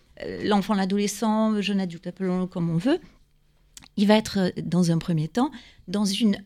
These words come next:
réaction par rapport à son environnement. Un être humain, il existe en réaction avec son environnement. Il va aller pour, contre ou avec,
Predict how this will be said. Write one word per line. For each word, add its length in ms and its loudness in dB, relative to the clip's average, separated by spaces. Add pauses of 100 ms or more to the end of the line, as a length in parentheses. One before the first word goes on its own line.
(140)
réaction 920 -4 (1120)
par 180 2
rapport 300 0
à 80 -2
son 200 -4
environnement. 520 -2
Un 140 4
être 240 -6
humain, 220 2
il 160 0
existe 540 -4
en 140 -4
réaction 800 -4 (160)
avec 260 -8
son 220 -8
environnement. 500 -4 (380)
Il 100 -6
va 100 -2
aller 260 -6 (300)
pour, 340 -6 (100)
contre 440 -2
ou 220 -2
avec, 440 -6